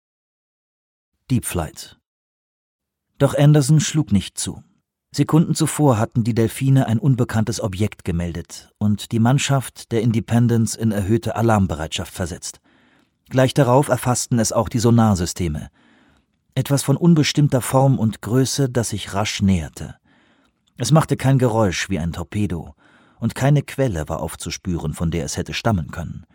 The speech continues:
Was die Leute auf der Brücke und an den Kontrollinstrumenten besonders nervös machte,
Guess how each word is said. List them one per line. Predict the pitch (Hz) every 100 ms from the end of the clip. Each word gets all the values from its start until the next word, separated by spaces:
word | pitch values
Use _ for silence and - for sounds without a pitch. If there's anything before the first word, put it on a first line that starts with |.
| _ _ _ _ _ _ _ _ -
Was | 131
die | -
Leute | 131 131 156 143
auf | -
der | 120
Brücke | 90 110 - 156
und | 113 117
an | 101
den | 98 101
Kontrollinstrumenten | 98 - 104 113 107 - 120 110 110 110
besonders | 104 92 123 147 -
nervös | 101 82 95 -
machte, | 107 101 131